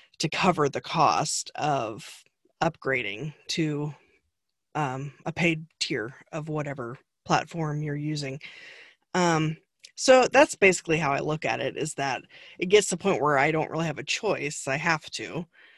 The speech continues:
And then sometimes when it gets to that point, then I go back and look at all the options again, all the competitors, and see, you know, who has the best price or whatever. But, um, yeah,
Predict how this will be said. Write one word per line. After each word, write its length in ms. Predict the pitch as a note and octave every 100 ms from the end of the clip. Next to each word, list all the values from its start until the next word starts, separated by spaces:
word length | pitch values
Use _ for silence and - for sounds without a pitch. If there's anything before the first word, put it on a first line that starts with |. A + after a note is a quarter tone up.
| _ _ - _ _ _ _ -
And 140 | A3+
then 140 | D#4 F4
sometimes 420 | E4 F4+ E4+ B3
when 120 | G#3+
it 60 | F#3
gets 220 | G3+ -
to 60 | G3
that 200 | G#3 -
point, 300 | A3 F3+ E3+
then 120 | G3+
I 100 | F#3+
go 180 | F#3 F3
back 400 | E3+ E3+ F#3 F3+
and 180 | E3+
look 160 | E3+ F3
at 100 | D#3+
all 140 | E3
the 120 | D#3 C#3
options 500 | D3+ G3 - D3 D3+
again, 600 | D#3 C3+ B2+ B2 C#3 D3 _ _ _ _ _
all 140 | - E3
the 100 | D#3
competitors, 680 | D#3+ E3 F3+ E3+ C3+ D3+ D3+
and 100 | D3+
see, 500 | D#3 D3+ D3 D3 C3+ -
you 140 | D#3
know, 220 | C#3+ B2 C#3 _ -
who 80 | F#3
has 200 | D#3+ D#3
the 80 | D#3
best 280 | C#3+ -
price 320 | - B2+ D3 D3
or 80 |
whatever. 540 | C#3 C#3 C3+ C3+ C3+ D3+ - - - _ -
But, 280 | E3 D3+
um, 480 | E3 D#3+ D3+ D3 D#3 - _ _ _ _ _ _ _ _ _ _ _ - - -
yeah, 280 | G3 F3